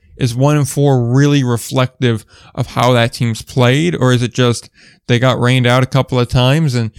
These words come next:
it's hard to get into a rhythm and it's early in the year and they're gonna bounce back around? It's really hard to say. And that kinda leads us to that first team, which is the only remaining undefeated team in the Frontier League. Honestly, maybe the only remaining undefeated team in independent league ball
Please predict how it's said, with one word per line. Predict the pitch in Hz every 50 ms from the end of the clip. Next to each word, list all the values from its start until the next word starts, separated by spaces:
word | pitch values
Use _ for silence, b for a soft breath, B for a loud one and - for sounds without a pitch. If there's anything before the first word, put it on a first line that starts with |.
| b b b b b
it's | b 135 -
hard | - - 123 127 123
to | 123
get | 131 127
into | 127 120 131
a | 127 123
rhythm | 120 120 120 120 156 147 131
and | 127 127
it's | 123 -
early | - 120 120 117 120 120
in | 120 120
the | 123
year | 123 143 151 143
and | 120 110
they're | 107 -
gonna | 120 113 110
bounce | 90 - 117 117 117 - -
back | 120 117 120 - 120
around? | 120 135 135 123 117 117 - -
It's | - 120 - 127
really | 127 131 123 120
hard | 120 120 117 113 110
to |
say. | - - 151 143 120 110 - - - - -
And | - 123 117 117 - - - -
that | 113 127 131 - -
kinda | 147 135 131 127
leads | 127 135 139 127 - 127
us | 123 - -
to | - 143 135 123 120 117 107 b b b b b b b
that | b 127 120
first | - - 143 156 175 165 - -
team, | 151 135
which | 127 123 120 - 131
is | 123 143 139 135 -
the | - - 127 123 123 123 - - -
only | 143 139 143 156 151 151 151 151 147
remaining | 139 131 131 131 131 127 127 131 127 127 127 123 - b b b b b b -
undefeated | 131 135 143 147 139 127 - - 147 139 131 127 -
team | - 151 147 147 143
in | 139
the | 123
Frontier | 117 - 131 127 123 - - 135 127 123
League. | 120 131 147 139 135 -
Honestly, | - - - 320 - - 127 120 131 - - -
maybe | - 131 139 147 135 131
the | 127 123
only | 127 135 135 127
remaining | 117 120 123 123 123 117
undefeated | 120 127 123 117 - 131 123 123 -
team | - 127 113
in | - -
independent | 120 123 - - 131 123 123 117 127
league | 127 120 120 113
ball | 110 - 139 147 135 - -